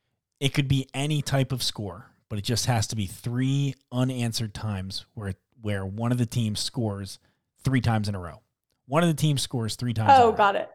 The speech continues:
Speaker 2: Got it. Uh, gosh, I would say no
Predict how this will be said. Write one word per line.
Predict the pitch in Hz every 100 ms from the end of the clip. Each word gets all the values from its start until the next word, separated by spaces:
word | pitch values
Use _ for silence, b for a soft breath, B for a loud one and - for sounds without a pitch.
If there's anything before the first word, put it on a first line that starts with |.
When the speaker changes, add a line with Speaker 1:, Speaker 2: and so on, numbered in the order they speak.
| _
Speaker 2:
Got | 214 -
it. | - _ _ _ _ -
Uh, | 285 302 302 294 285
gosh, | 220 208 190 -
I | - 247 311
would | 294
say | - 269 247
no | 233 220 240